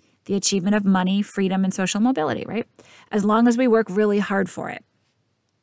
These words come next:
As a result, we glorify possessions like big houses and fancy cars, and I've talked about this stuff before. But not only do we equate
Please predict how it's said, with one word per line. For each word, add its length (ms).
As 180
a 40
result, 600
we 160
glorify 520
possessions 640
like 280
big 160
houses 420
and 100
fancy 360
cars, 580
and 80
I've 100
talked 280
about 220
this 120
stuff 280
before. 480
But 180
not 200
only 240
do 100
we 160
equate 480